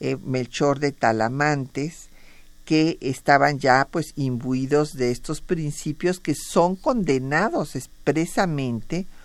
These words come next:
por la Inquisición. La Inquisición condena el principio de soberanía nacional, de soberanía popular, de decir que, eh, a falta del rey, quien es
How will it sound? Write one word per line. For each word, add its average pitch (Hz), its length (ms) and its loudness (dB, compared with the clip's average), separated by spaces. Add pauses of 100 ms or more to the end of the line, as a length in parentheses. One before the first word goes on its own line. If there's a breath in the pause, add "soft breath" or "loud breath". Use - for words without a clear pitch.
(320 soft breath)
por 147 240 6
la 156 160 6
Inquisición. 147 1040 -2 (640 soft breath)
La 139 120 0
Inquisición 143 760 -2
condena 143 840 0 (300 soft breath)
el 127 160 -2
principio 131 760 0
de 127 140 0
soberanía 120 1200 0 (600 soft breath)
nacional, 127 1040 0
de 135 120 2 (240)
soberanía 123 540 2
popular, 123 640 2
de 139 100 2
decir 139 480 -2 (100)
que, 139 280 2 (640 soft breath)
eh, 131 280 4
a - 140 2
falta 151 540 8
del 120 260 2
rey, 131 480 4 (580 soft breath)
quien 139 280 6
es 143 140 4